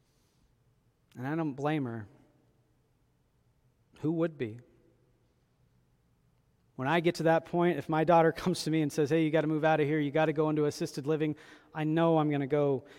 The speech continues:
kicking and screaming. We're never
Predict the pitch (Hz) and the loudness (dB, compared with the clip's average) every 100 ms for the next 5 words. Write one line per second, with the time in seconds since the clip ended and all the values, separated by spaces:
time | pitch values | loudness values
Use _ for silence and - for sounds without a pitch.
0 | - - 165 - 139 135 120 - _ _ | -20 -4 -4 -2 -4 -4 -8 -16 _ _
1 | _ - 120 - 156 135 98 92 92 92 | _ -12 -10 -6 -4 -4 -6 -12 -18 -20
2 | _ _ _ _ _ _ _ _ _ _ | _ _ _ _ _ _ _ _ _ _
3 | _ _ _ _ _ _ _ _ _ _ | _ _ _ _ _ _ _ _ _ _
4 | 135 147 160 156 147 135 139 | -4 0 2 2 0 -4 -12